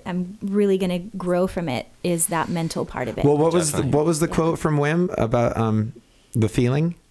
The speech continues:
Speaker 3: Feeling is understanding.
Speaker 2: Feeling, feeling is understanding.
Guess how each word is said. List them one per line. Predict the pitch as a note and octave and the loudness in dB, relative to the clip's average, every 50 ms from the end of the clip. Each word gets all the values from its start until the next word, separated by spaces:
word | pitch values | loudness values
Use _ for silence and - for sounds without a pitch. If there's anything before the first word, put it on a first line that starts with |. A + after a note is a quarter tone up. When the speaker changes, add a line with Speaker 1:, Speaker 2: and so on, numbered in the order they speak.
| - - | -20 -18
Speaker 3:
Feeling | - - G#2+ G2+ G#2 G#2 G2+ | -6 -2 0 0 2 2 0
is | G2 F#2+ | 0 0
understanding. | F#2+ F#2 F#2 F#2 - - F#2+ F#2+ G2+ G2 F2 D#2+ E2 E2 - - - - - - | 0 0 -2 -2 -2 -2 -2 -2 0 0 -2 -4 -4 -8 -12 -16 -18 -20 -20 -14
Speaker 2:
Feeling, | - - G#3 - G2+ G#2+ A2 - | -4 0 2 2 2 2 0 -2
feeling | - - - - D3 D3 C3+ A#2+ G#2+ | -4 -4 0 0 2 2 2 2 2
is | G2+ G2 F2+ | 2 2 2
understanding. | F#2+ F2+ F2+ F2+ - - G2 F#2 E2+ E2 E2 G#2 G2+ | 0 0 0 0 0 0 0 0 0 0 -2 -4 -6